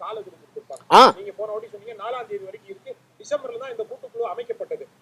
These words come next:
Speaker 1: குறுகிய காலத்துல இதுக்கு முன்னாடி ஏதாவது ஜே பி சில இது போன
Speaker 2: இதுவரை never in the history of parliament history, never in the history of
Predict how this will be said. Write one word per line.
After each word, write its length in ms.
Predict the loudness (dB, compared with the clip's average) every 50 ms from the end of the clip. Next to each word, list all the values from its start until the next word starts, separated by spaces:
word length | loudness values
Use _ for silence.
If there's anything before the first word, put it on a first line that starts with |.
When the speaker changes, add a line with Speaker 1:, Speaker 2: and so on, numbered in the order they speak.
| -20 -20 _ _ _ -16
Speaker 1:
குறுகிய 320 | -14 -14 -12 -10 -8 -8 -6 -4 -4
காலத்துல 400 | -4 -4 -6 -6 -6 -6 -6 -6 -6 -8 -10 -12 -14 -18
இதுக்கு 180 | -18 -16 -14 -12 -12
முன்னாடி 240 | -10 -8 -8 -8 -6 -6 -4
ஏதாவது 200 | -4 -2 -4 -4 -4
ஜே 80 | -6 -6 -6
பி 80 | -10 -16 -20 -20
சில 140 | -16 -16 -16 -16 -16
இது 80 | -20 -20 -20
போன 200 | -20 -20 -20 -20 -20 -20 -20 -12 _ 0 2
Speaker 2:
இதுவரை 280 | 6 10 10 10 10 10 6 6 6 10
never 160 | 12 12 12 12 12
in 60 | 8 6
the 60 | 4
history 200 | 4 4 4 4 4
of 60 | 6 4
parliament 260 | 4 4 2 0 -2 -2
history, 220 | -6 -8 -10 -16 -20 -20 _ _ _ _ _ _ _ _ _ _ _ _ _ _ -2 2 4
never 200 | 8 12 12 12 12 12
in 60 | 8 4 2
the 80 | 0 -4 -8 _ _ _ _ _ _ _ _ _ _ _ _ -14 -12
history 220 | -8 0 2 2
of 60 | 2